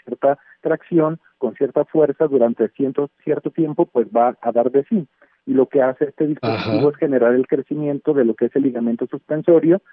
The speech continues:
Speaker 1: de los cuerpos cavernosos, que son los que se llenan de sangre al momento de la erección, y del resto de los tejidos del pene. Hay cirugías que prometen que cortando el ligamento suspensorio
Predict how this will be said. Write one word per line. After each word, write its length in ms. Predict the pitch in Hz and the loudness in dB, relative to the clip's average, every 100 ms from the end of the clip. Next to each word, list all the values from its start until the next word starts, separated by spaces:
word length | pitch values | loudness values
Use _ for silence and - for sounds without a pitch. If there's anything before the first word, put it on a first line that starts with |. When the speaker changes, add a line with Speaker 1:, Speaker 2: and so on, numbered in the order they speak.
| _ _ _ | _ _ _
Speaker 1:
de 100 | 127 | 0
los 140 | 117 - | 0 2
cuerpos 340 | 135 127 151 | -2 -2 -4
cavernosos, 640 | 131 - 165 170 156 180 | 0 0 0 -2 -2 -4
que 100 | - | -4
son 140 | 123 123 | -4 -4
los 100 | - | -6
que 80 | |
se 80 | - | -2
llenan 300 | 120 120 139 | 0 0 -2
de 100 | 120 | -4
sangre 320 | - 131 127 | -4 -6 0
al 80 | 131 | 0
momento 340 | 120 117 117 135 | 2 0 0 0
de 80 | |
la 100 | 135 | 2
erección, 440 | 135 - 180 170 202 - _ _ _ | 0 0 0 0 -2 -16 _ _ _
y 100 | - | -10
del 220 | 165 139 | -2 0
resto 300 | 123 123 - | 0 -2 -2
de 60 | 127 | -4
los 120 | 120 | -4
tejidos 400 | - - 127 120 | -10 -2 -2 0
del 140 | 110 | -2
pene. 320 | - 98 92 - | -4 -6 -6 -6
Hay 160 | 127 151 | -6 -4
cirugías 440 | 190 156 - 139 - | -4 -4 -4 -4 -4
que 100 | 151 | -4
prometen 480 | 120 120 117 139 | -2 -2 -2 -6
que 100 | 131 | -8
cortando 500 | 113 104 - 113 123 | -6 -6 -2 -2 0
el 60 | 131 | 0
ligamento 380 | 123 120 117 131 | 0 -2 -4 -6
suspensorio 720 | 139 - 143 143 131 127 | -6 -2 -2 2 2 0